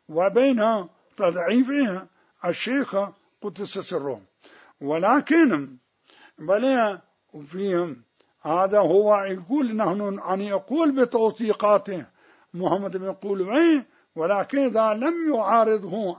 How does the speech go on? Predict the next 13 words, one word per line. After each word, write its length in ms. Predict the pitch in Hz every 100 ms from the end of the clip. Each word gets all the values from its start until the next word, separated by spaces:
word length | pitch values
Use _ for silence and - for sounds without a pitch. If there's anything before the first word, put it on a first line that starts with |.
| 196
التضعيف، 640 | 190 180 165 160 175 127 - _ _ _
فهنا 640 | - 143 185 208 233 269
يوجد 920 | 254 214 302 294 285 226 277 233 190 - _
معارض، 800 | 185 185 165 208 311 233 170 139 135 _ _
فتوثيق 1080 | - 202 196 208 202 196 285 285 - 190 147 _ _ _ 180
محمد 500 | 165 170 220 214 202
بن 240 | 190 202
قلوي 640 | 196 214 202 214 285 277
لا 280 | 202 180 247
يكفي 640 | 269 254 240 269 294 208 185 - _
مع 320 | 196 208 185 180
معارضة 680 | 180 165 185 202 247 240 175
الشيخ 380 | - 220 220